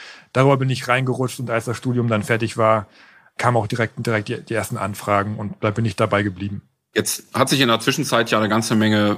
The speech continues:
Speaker 2: entwickelt, ja. Also von den Anfängen der Suchmaschinenoptimierung bis heute war es ja schon eine Reise, auch mit vielen verschiedenen Veränderungen im Algorithmus und Co. Dein Ansatz ist es, ähm, so wie ich weiter gelesen habe,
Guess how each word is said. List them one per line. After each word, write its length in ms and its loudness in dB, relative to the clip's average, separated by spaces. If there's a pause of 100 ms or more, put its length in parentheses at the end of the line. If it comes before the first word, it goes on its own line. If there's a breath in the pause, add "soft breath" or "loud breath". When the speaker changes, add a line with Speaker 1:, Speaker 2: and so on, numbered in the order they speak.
Speaker 2:
entwickelt, 540 2
ja. 240 2
Also 560 2
von 260 4
den 140 6
Anfängen 420 2
der 100 6
Suchmaschinenoptimierung 1080 4
bis 160 0
heute 420 4 (380 loud breath)
war 140 4
es 100 0
ja 80 2
schon 260 4
eine 140 2
Reise, 300 4
auch 200 2
mit 160 2
vielen 440 4
verschiedenen 640 2
Veränderungen 720 2
im 200 2
Algorithmus 600 2
und 140 0
Co. 320 4 (340 loud breath)
Dein 260 6
Ansatz 540 2
ist 240 0
es, 300 -2
ähm, 340 4
so 180 2
wie 60 4
ich 140 0
weiter 240 4
gelesen 440 2
habe, 220 4